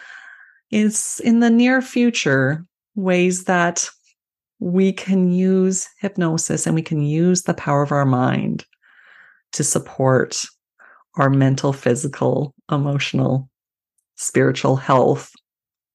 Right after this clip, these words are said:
even after birth, through perimenopause and into menopause. I'm very excited about that. So stay tuned. Now, let me share you,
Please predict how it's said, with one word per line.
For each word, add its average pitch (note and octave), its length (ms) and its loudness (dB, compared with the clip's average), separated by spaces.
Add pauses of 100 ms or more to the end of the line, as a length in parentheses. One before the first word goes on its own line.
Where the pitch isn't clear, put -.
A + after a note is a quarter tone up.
(1040)
even G#3 340 0
after A3+ 260 0
birth, C3+ 320 2 (500)
through F3+ 360 2
perimenopause C3 760 0
and - 140 0
into - 200 -2
menopause. - 600 -4 (180)
I'm C3 200 0
very - 240 2
excited C3+ 440 -2
about - 280 -4
that. F#3+ 340 -4 (600)
So D#3 440 2
stay C#3+ 300 -2
tuned. D#3+ 400 -2 (1600)
Now, A3 260 4
let A#3+ 180 4
me C4+ 100 2
share B3+ 220 2
you, G#3+ 260 2